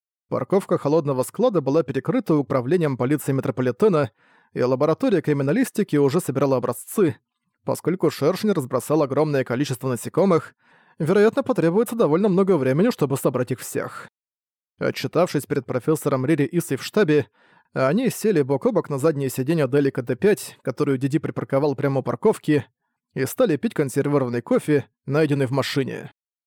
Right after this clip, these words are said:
Кофе был, конечно, холодным. Потягивая его, Минору бездумно подумал, что если бы он был морозителем, возможно, он мог бы мгновенно разогреть его. Что с ним будет? С морозителем. Через мгновение Юмика слегка пожала плечами.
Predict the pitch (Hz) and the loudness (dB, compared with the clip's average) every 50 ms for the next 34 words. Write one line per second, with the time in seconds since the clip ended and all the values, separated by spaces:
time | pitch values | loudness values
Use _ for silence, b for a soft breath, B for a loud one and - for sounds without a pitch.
0 | _ _ _ _ _ _ _ - 175 185 - 151 139 139 135 131 - 139 135 - | _ _ _ _ _ _ _ -2 -2 0 0 0 0 0 0 0 0 -2 -2 -2
1 | - 135 - - 127 135 196 208 151 160 160 156 135 - b b b b b b | -4 -8 -6 -4 0 2 2 2 2 2 0 0 0 -4 b b b b b b
2 | b - 143 139 - 294 220 190 170 143 143 135 135 131 143 156 262 285 208 151 | b -2 -2 0 0 0 2 2 2 4 4 2 4 2 2 2 2 2 2 2
3 | 139 185 180 165 135 123 135 123 120 147 185 160 139 - - 131 147 240 302 262 | 4 4 4 2 2 0 -2 -4 -2 0 0 0 0 0 0 -2 0 0 0 2
4 | 202 156 - - - 220 226 175 160 - - 147 127 135 143 139 135 127 151 151 | 0 0 0 0 -2 0 2 2 0 0 -2 -4 0 0 0 0 2 0 0 2
5 | 139 135 131 127 123 127 240 - 156 156 147 139 135 - _ _ _ - - 127 | 2 2 0 0 0 -2 -2 0 2 2 2 0 0 -6 _ _ _ -12 -4 -2
6 | 127 143 170 269 302 208 175 170 147 151 202 202 143 147 143 135 131 131 147 160 | -2 0 0 0 -2 0 2 0 2 2 2 2 0 0 -2 0 0 0 2 2
7 | 151 139 131 120 147 120 143 143 143 - - 127 117 110 - - - - _ _ | 2 2 0 0 -2 -2 0 0 0 -2 -2 -8 -8 -6 -8 -10 -10 -14 _ _
8 | _ _ _ _ _ _ _ _ _ _ _ - - - - - 147 143 135 - | _ _ _ _ _ _ _ _ _ _ _ -14 -14 -10 -2 0 2 2 2 2
9 | - 156 151 147 135 170 175 131 120 - - - - _ _ _ _ _ _ _ | 0 0 0 2 2 0 0 0 -2 -10 -12 -18 -18 _ _ _ _ _ _ _
10 | _ _ - - - 156 160 156 151 147 135 131 127 - 135 123 98 78 - - | _ _ -16 -6 -2 0 2 4 4 2 2 0 -4 -4 -4 -4 -4 -10 -12 -18
11 | - _ _ _ _ _ _ _ _ _ _ - - - 131 120 123 131 131 131 | -20 _ _ _ _ _ _ _ _ _ _ -8 -6 -4 -4 -4 -4 -4 -2 0
12 | 131 135 160 208 190 165 156 147 135 135 190 220 190 165 - 139 - - 131 123 | 0 2 2 2 2 4 2 2 2 2 2 2 2 0 0 -2 -4 -2 -4 -2
13 | - 247 247 - - 120 151 151 139 135 127 127 - - 147 135 120 110 95 | 0 0 0 2 2 2 2 2 0 0 -2 -6 -4 0 0 0 -2 -2 -8